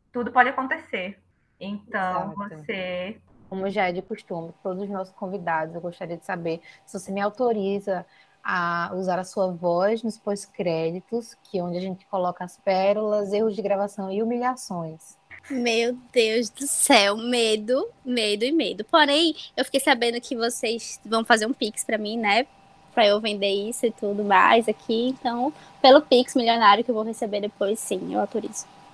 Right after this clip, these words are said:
Speaker 2: Pronto,
Speaker 1: É
Speaker 2: você
Speaker 1: que
Speaker 2: vendeu
Speaker 1: é.
Speaker 2: sua alma e não vai ganhar um centavo com isso, porque essa história é fake news!
Speaker 3: Meu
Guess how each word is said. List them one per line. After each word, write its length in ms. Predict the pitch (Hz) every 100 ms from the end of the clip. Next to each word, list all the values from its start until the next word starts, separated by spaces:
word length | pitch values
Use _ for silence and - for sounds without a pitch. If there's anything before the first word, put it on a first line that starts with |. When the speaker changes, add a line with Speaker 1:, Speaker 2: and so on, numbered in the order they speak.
| -
Speaker 2:
Pronto, 160 | - 165
Speaker 1:
É 40 | 156
Speaker 2:
você 120 | 311
Speaker 1:
que 40 |
Speaker 2:
vendeu 240 | 185 208 208
Speaker 1:
é. 40 |
Speaker 2:
sua 220 | 220 247 226 208
alma 220 | 226 254
e 20 |
não 80 | 254
vai 140 | 247
ganhar 180 | 233 240
um 100 | 254
centavo 360 | 269 302 262 240
com 160 | 277
isso, 180 | 226 220 -
porque 200 | 226 247
essa 200 | 226 233
história 260 | - 220
é 40 | 214
fake 400 | - 311 339 403
news! 1080 | 302 339 370 359 349 330 302 277 247 233 220
Speaker 3:
Meu 520 | 262 277 269 277 381